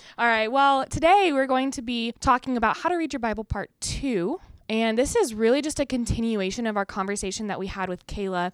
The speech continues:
last week about, um, just beholding the text. And interpretation really goes hand in hand with that. And you're gonna see that in our conversation, um, as we talk about what to do when you're trying to understand hard passages or just understand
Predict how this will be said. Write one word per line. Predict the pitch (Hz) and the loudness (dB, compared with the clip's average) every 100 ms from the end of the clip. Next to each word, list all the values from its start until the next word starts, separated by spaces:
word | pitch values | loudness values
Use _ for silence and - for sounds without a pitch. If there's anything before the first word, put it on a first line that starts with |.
| _ _ - | _ _ -12
last | 196 202 262 - - | 0 0 0 -4 -12
week | 180 175 - | -14 -14 -8
about, | 185 190 185 180 - - - - _ - | -4 0 2 0 -6 -20 -20 -20 _ -10
um, | 202 180 170 - | -6 -4 -6 -8
just | 240 269 - 196 | -6 -6 -10 -10
beholding | 214 202 185 196 226 | -8 -6 -6 -4 -6
the | |
text. | 254 302 - - - _ - _ | -6 -8 -10 -16 -18 _ -20 _
And | 220 226 214 | -2 0 -2
interpretation | 226 269 320 392 220 220 254 226 190 | -4 -6 -6 -4 -4 -4 -4 -6 -6
really | 208 285 | -6 -4
goes | 349 320 | -4 -4
hand | - 220 202 | -4 -4 -4
in | 190 | -6
hand | - 180 160 160 | -8 -10 -10 -10
with | 175 180 | -10 -6
that. | 139 120 | -4 -4
And | 196 | -2
you're | 214 | -2
gonna | 269 302 | -2 -4
see | - 220 | -6 -2
that | 208 196 | 0 0
in | 220 311 | 0 -2
our | 311 | -2
conversation, | 196 175 170 175 175 165 190 - - - - _ | -6 -10 -12 -14 -14 -12 -14 -16 -20 -20 -20 _
um, | 214 190 170 160 160 - | -4 -2 -4 -6 -8 -2
as | 208 240 233 | 0 0 -2
we | 220 | -6
talk | 208 190 | -4 -4
about | 196 185 170 175 - - _ _ | -2 0 0 -2 -6 -20 _ _
what | - 190 190 202 262 - - - | -16 -10 -2 0 0 -2 -10 -8
to | 247 | -8
do | 196 196 294 214 | -8 -2 -2 0
when | 175 | -4
you're | 180 180 | -6 -8
trying | 202 170 175 | -8 -8 -8
to | 185 208 180 - | -8 -6 -6 -6
understand | 190 208 254 202 226 180 | -6 -4 -4 -4 -4 -6
hard | - 214 | -6 -6
passages | - 214 226 180 170 | -4 -6 -6 -8 -8
or | - | -6
just | 220 302 - | -6 -6 -4
understand | 233 269 - 269 254 220 | -4 -4 -6 -6 -6 -8